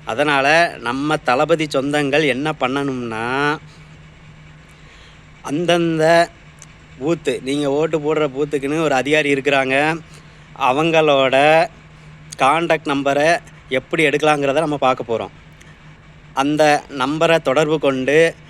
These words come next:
அவங்கள நேர்ல சந்திச்சு, அப்ளிகேஷன் ஃபார்மை வாங்கி, நாமளே ஃபில்லப் பண்ணி கொடுத்துட்டோன்னா, நம்ம வாக்காளர் அட்டையை யாரும் கேன்சல் பண்ண முடியாது. அதை எப்படின்னு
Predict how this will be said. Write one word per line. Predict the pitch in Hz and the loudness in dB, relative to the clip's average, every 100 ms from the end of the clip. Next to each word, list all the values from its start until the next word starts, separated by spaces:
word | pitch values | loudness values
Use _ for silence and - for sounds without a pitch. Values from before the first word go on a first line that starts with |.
| - | -6
அவங்கள | 123 143 147 135 | -2 0 0 0
நேர்ல | 131 160 165 160 - | 2 2 2 -2 -2
சந்திச்சு, | 135 139 135 - 147 160 170 - - - - | -4 -4 -10 -4 0 0 -2 -10 -20 -20 -14
அப்ளிகேஷன் | 117 113 - 165 156 143 147 | -10 -6 -4 0 0 -2 -4
ஃபார்மை | 139 135 147 | -2 -2 0
வாங்கி, | 139 127 131 131 143 156 156 | 0 0 -2 -4 -2 -2 -4
நாமளே | 123 123 151 151 143 143 160 165 | -4 -2 -2 -2 0 0 0 -2
ஃபில்லப் | 143 151 156 | -4 -2 -2
பண்ணி | 147 143 | -2 -4
கொடுத்துட்டோன்னா, | 147 139 139 135 135 127 131 151 160 156 147 | -4 -6 -6 -4 -4 -2 -2 0 -2 -4 -8
நம்ம | 127 139 143 | -6 -4 0
வாக்காளர் | 123 151 160 156 147 | 2 0 2 2 2
அட்டையை | 131 - 127 139 175 170 - - - | -2 -2 0 2 2 0 -14 -20 -8
யாரும் | 120 127 143 139 139 170 156 - - | 0 2 4 2 0 -4 -10 -10 -2
கேன்சல் | 139 147 147 | 0 0 -6
பண்ண | 131 131 | -4 -6
முடியாது. | 127 120 117 107 110 - | -6 -4 -4 -6 -12 -10
அதை | 120 127 123 | -4 -2 -2
எப்படின்னு | 120 160 139 131 180 | -2 -2 0 0 -2